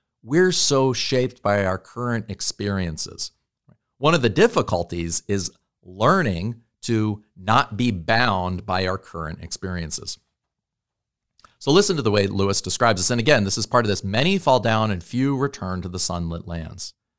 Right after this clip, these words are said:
He says, "When the characters were underground for long enough and they were sailing on some underground ships on underground seas,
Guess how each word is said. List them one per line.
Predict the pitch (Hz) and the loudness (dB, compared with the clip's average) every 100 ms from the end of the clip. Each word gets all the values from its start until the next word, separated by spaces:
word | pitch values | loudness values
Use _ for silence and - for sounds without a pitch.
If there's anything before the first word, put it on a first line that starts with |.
| _ _ _ _ _ _ _ _ _ _ | _ _ _ _ _ _ _ _ _ _
He | 135 | 0
says, | 160 | 2
"When | 147 143 | 2 0
the | |
characters | - 202 233 233 123 107 | 2 4 4 4 2 2
were | 117 - | 0 2
underground | 165 214 190 104 92 92 101 | 2 2 0 2 2 2 -2
for | 110 101 | -2 2
long | 110 131 107 | 4 4 2
enough | 78 98 - | -2 -4 -4
and | 90 | -4
they | 95 | -2
were | 95 92 | -2 0
sailing | - 120 120 120 110 104 101 - | 0 2 4 4 2 -2 -4 -4
on | 95 95 | -4 -4
some | - 92 87 85 85 _ _ _ - | -4 -4 -4 -6 -8 _ _ _ -2
underground | 117 120 107 101 98 95 90 | 2 2 0 0 0 -2 -2
ships | - 117 - - | 2 2 2 -2
on | 87 92 | -2 0
underground | 110 98 95 90 87 | 0 0 -2 -2 -2
seas, | - 90 80 73 - - | -2 -4 -6 -6 -6 -6